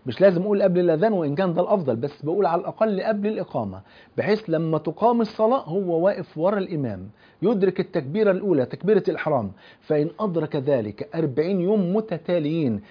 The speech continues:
في الخمس صلوات، يقيناً خد براءتين، براءة من النفاق، الإنسان ده مش ممكن يكون منافق، وبراءة من النار، الإنسان ده لا يمكن يكون من أهل النار.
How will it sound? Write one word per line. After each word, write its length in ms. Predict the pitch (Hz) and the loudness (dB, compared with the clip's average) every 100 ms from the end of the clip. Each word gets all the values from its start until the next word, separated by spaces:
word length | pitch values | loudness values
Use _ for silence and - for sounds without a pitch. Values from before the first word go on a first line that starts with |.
| - - | -18 -4
في 60 | |
الخمس 400 | 131 - 220 214 | -4 -2 0 0
صلوات، 500 | 190 - 180 170 226 226 - | -2 0 2 4 2 -2 -4
يقيناً 680 | 160 185 - 254 254 170 117 - | 4 4 4 2 2 0 -2 -4
خد 280 | 214 170 135 | -4 -4 0
براءتين، 580 | 147 143 - 139 107 101 - - - | 0 0 0 -2 -2 -4 -14 -20 -10
براءة 460 | 123 143 175 208 160 | 2 4 4 2 0
من 180 | 175 170 | -2 0
النفاق، 440 | 151 135 208 208 - | -2 0 -2 -2 -2
الإنسان 600 | 165 170 160 - 214 185 | -2 -2 -4 -2 -2 0
ده 100 | 175 | 0
مش 220 | 170 - | -2 0
ممكن 340 | 220 233 185 151 | 0 0 0 -2
يكون 240 | 147 185 | -2 -4
منافق، 440 | 151 190 185 202 202 - - 123 | 0 -2 -2 -4 -6 -20 -10 0
وبراءة 720 | 120 123 131 156 - 143 135 _ | 2 2 2 0 -2 -8 -10 _
من 280 | 123 131 156 | -6 -2 -2
النار، 460 | 123 117 135 143 139 - - | 0 0 0 -2 -4 -12 -8
الإنسان 520 | 131 131 123 170 165 | -4 -2 -2 -4 -4
ده 140 | 165 - | -4 -4
لا 120 | 127 | -2
يمكن 360 | 131 175 151 131 | -2 -2 -4 -6
يكون 400 | 113 - 156 147 - _ - | -4 0 0 0 -8 _ -4
من 220 | 135 135 | -4 -2
أهل 200 | 151 117 | -4 -4
النار. 280 | 107 98 | -6 -8